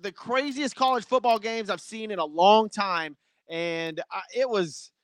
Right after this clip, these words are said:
I lost money. I was pissed. <laughs> We'll talk about that in a little bit. And Major League Baseball playoffs, of course, in full swing.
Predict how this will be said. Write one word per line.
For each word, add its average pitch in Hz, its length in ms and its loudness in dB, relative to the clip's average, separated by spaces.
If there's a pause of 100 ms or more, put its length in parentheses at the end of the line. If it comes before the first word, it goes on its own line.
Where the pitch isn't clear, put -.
(340)
I 196 80 6
lost 302 260 6
money. 277 380 -4 (800)
I 226 80 -2
was 262 160 0
pissed. - 560 4 (640)
<laughs> 170 80 -10 (800)
We'll 196 100 0
talk - 360 -2
about 165 280 0
that 160 220 2
in 156 60 0
a 160 40 -4
little 156 220 -4
bit. 165 280 -6 (520)
And 190 180 6
Major 226 280 6
League 233 180 0
Baseball 190 400 4
playoffs, 160 580 -2
of 143 180 -6
course, 160 460 -2
in 147 320 -6 (140)
full 294 600 6
swing. 185 920 -2